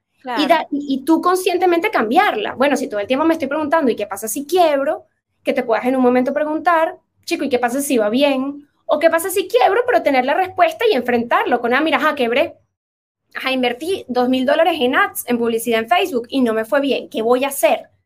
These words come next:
Speaker 2: Ah, bueno, ¿sabes qué? Voy a tener este plan de acción, voy a solucionar, voy a tal cosa". Ya tienes tu solución al que, al peor de los casos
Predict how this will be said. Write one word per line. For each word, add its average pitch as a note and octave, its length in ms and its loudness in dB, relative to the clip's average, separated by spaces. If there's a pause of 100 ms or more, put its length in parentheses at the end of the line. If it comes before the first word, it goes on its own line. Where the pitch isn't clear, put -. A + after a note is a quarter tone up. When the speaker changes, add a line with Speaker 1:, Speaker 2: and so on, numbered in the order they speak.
(280)
Speaker 2:
Ah, A#3 100 -6
bueno, A#3 180 0
¿sabes A3 200 -8
qué? D#4 100 0
Voy C4+ 100 6
a A3+ 80 2
tener A#3+ 160 0
este A3 160 -4
plan A#3 160 0
de B3 60 0
acción, E4 200 -2
voy B3+ 100 2
a A3 60 2
solucionar, B3+ 420 0
voy C#4+ 120 2
a A3+ 80 0
tal A3+ 160 -2
cosa". G#3+ 300 -10 (280)
Ya A#3 160 0
tienes C#4+ 240 2
tu D#4+ 120 -2
solución C#4 500 2 (240)
al A#3 240 -4
que, A3+ 180 -2
al A3 200 -2
peor A3 200 -2
de C4+ 80 -4
los E4 140 -2
casos F4+ 480 -2